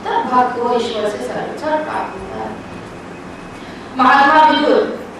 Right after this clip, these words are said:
ने जब कौरवों की सभा में चारों ओर अधर्म देखा, अन्याय देखा, अत्याचार देखा,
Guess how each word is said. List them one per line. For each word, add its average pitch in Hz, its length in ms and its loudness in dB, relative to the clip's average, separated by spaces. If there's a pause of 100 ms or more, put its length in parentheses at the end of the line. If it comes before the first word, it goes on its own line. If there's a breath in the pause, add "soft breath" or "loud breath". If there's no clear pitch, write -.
(520)
ने 254 120 4
जब 277 240 4
कौरवों 233 420 6
की 302 140 4
सभा - 280 4
में 214 420 2 (160)
चारों 214 460 4
ओर 202 360 2 (380)
अधर्म 208 360 4
देखा, 180 600 0 (680)
अन्याय 202 440 4
देखा, 190 340 0
अत्याचार 208 580 2
देखा, - 420 -4